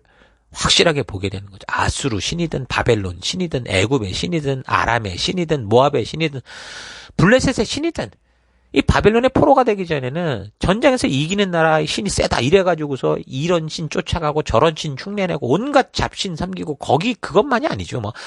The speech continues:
하늘 황후를 섬긴다, 일월 성신을 섬긴다, 나무를 섬긴다, 돌을 섬긴다, 별의 별걸 다 신이라 그러면서 섬겼는데, 이 바벨론 포로 생활을 통해 깨닫게 되는 것은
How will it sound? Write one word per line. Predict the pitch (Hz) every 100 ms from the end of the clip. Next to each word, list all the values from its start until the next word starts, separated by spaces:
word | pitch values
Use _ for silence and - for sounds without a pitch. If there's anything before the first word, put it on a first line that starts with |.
| - -
하늘 | - - 285 247
황후를 | - - 262 202 180
섬긴다, | 185 175 165 156 156 160 151
일월 | 123 165 165 156
성신을 | - 165 160 156 156
섬긴다, | 151 160 156 143 147 127
나무를 | 95 113 151 156
섬긴다, | 151 151 147 147 151 -
돌을 | 127 143 180
섬긴다, | 165 151 151 165 - - - -
별의 | - 175 269 -
별걸 | - 220 294 320
다 | 233
신이라 | 214 - - - 226 214 175 139 117
그러면서 | 127 113 104 107 95
섬겼는데, | - 143 117 98 90 98 139 202 151 - - - - -
이 | 339
바벨론 | 180 147 160 147
포로 | - 165
생활을 | - 139 123
통해 | - 110
깨닫게 | 110 156 127 - 120
되는 | 98 87
것은 | 87 - 208 339